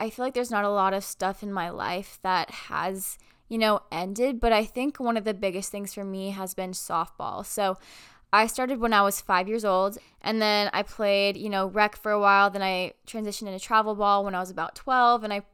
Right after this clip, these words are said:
played travel ball until I was eighteen years old. Um, so last year, very recently, and I decided I didn't wanna play in college, and that was one of the hardest decisions of my life, guys, because I,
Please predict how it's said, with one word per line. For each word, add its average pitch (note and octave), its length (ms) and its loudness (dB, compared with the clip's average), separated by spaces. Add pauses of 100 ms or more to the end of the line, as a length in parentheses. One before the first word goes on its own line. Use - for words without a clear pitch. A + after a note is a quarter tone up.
played G#3 240 -8
travel G3 420 2
ball G3 220 2
until F#3+ 380 -6
I D3+ 120 -2
was F#3 180 -4
eighteen G#3 360 -6
years F#3+ 180 -4
old. F#3 320 2 (720)
Um, G3+ 320 2
so F#3 220 2
last F3+ 320 4
year, F3+ 160 -2
very F#3+ 260 0
recently, F3+ 760 -6
and G3 500 -2 (140)
I G3+ 160 -2
decided A3+ 320 -2
I B3 80 2
didn't G#3+ 240 -4
wanna G3+ 180 -4
play F#3+ 220 -10
in F#3 80 -10
college, F3+ 560 -6
and G3+ 120 -6
that G3+ 160 -2
was C#4 380 -4
one G#3 200 -8
of G#3+ 40 -6
the G3+ 120 -2
hardest F#3 880 -8
decisions F#3 460 -10
of F3+ 80 -8
my E3+ 100 -8
life, E3+ 280 -8
guys, - 320 -8
because G3 340 -6
I, G#3 400 4